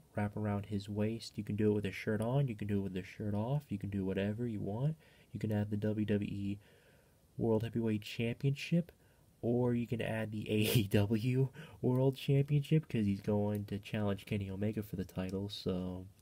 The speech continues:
yeah. I think that's about it for my main man,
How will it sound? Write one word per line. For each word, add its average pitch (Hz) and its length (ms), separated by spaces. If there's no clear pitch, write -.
yeah. 113 380
I - 80
think 170 220
that's 151 240
about 139 300
it 143 140
for 143 120
my 127 160
main 127 380
man, 127 400